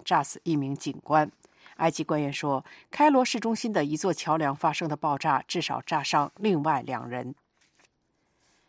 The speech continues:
伊朗外长扎里夫星期六在伊朗国家电视台上表示，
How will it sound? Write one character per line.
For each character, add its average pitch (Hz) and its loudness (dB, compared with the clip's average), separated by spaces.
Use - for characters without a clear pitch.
伊 320 4
朗 202 8
外 226 10
长 160 6
扎 160 6
里 180 6
夫 190 2
星 214 2
期 233 -2
六 202 6
在 170 6
伊 233 0
朗 156 6
国 143 0
家 156 6
电 214 4
视 170 -2
台 - -2
上 160 2
表 135 0
示， 160 0